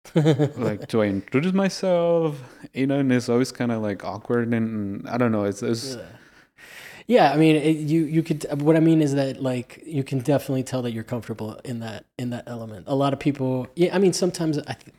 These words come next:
Speaker 1: I think the day that I saw you, I was telling you that I was like, "Eh, I'm, I'm just here because it's Gozia's thing. I'm not really
Speaker 2: Mm-hmm.
Speaker 1: in the vibe," 'cause you invited, you told me that there was something
Speaker 2: Mm-hmm.
Speaker 1: else. I don't know if you
Speaker 2: Mm-hmm.
Speaker 1: invited me. I don't, I don't wanna
Speaker 2: Yeah, yeah, yeah.
Speaker 1: But, um, but I was like, "Yeah, I don't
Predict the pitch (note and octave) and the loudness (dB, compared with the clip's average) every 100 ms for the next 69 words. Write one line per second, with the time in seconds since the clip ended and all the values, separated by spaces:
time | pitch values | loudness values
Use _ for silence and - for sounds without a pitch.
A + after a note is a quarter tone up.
0 | - - A#3 F3+ D3 D3 C3+ B2+ B2 - | -12 -2 0 0 0 0 0 -2 -4 -4
1 | B2+ B2 A#2 A2+ C3 C3 A#2+ A2+ A#2 A#2 | -4 -4 -6 -6 -6 -6 -8 -8 -8 -8
2 | G#2+ A#2 A2 - - - - _ - E3+ | -8 -8 -10 -14 -20 -20 -20 _ -4 2
3 | F#3 - C#3 D#3 - D3 D#3+ G3 E3 - | 2 2 -4 -8 -8 -8 -2 -2 -2 -2
4 | E3 D#3 C#3 C#3 A#2+ A#2 - D#3+ C#3+ D#3+ | 2 2 2 -4 -6 -6 -2 -2 0 -2
5 | D3+ - D#3 D3+ C#3 D3 C#3+ D3 C#3+ C#3 | -2 -2 0 0 0 0 0 0 0 0
6 | C3 A#2+ C3+ C3+ B2+ C#3 C3 C3+ C#3 D#3 | -4 -4 -6 -4 -4 -2 0 0 0 0
7 | C#3+ C#3+ F3+ D#3 C3+ B2+ B2 C3+ B2 B2+ | 0 0 0 2 2 0 -4 -6 -2 0
8 | B2+ B2 C3 B2 B2 B2 B2 B2 B2 A#2+ | 2 0 -2 -6 -2 -2 -2 -4 -4 -8
9 | A2+ A2 A2 A#2 A#2+ C3+ C3+ C3+ C3+ E3+ | -8 -10 -10 -10 -12 -12 -6 2 4 4
10 | D#3+ D#3 D#3 D3 B2+ - D3 C#3 C#3 C#3 | 4 2 0 -2 -8 -2 4 4 4 2
11 | C#3 C#3 C3+ B2+ A#2+ _ _ - _ - | 2 2 0 -2 -6 _ _ -16 _ -20
12 | _ _ _ - D3+ D3 C#3+ C#3+ C#3 - | _ _ _ 2 6 6 6 4 2 -4
13 | - D3 E3 E3 D#3 D3+ | -12 -6 -4 -2 -2 -4